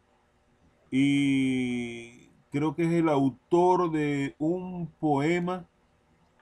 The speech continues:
que tiene que ver con "El tiempo no se detiene".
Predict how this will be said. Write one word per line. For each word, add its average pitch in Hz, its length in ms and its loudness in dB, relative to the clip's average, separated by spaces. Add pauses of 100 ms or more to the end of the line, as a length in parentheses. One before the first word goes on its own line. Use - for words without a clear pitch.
(460)
que 131 160 0
tiene 143 300 0
que 147 100 0
ver 147 300 2
con 170 420 0 (140)
"El 127 280 -2
tiempo 156 760 0
no 135 520 0
se 131 280 -2
detiene". 104 600 -2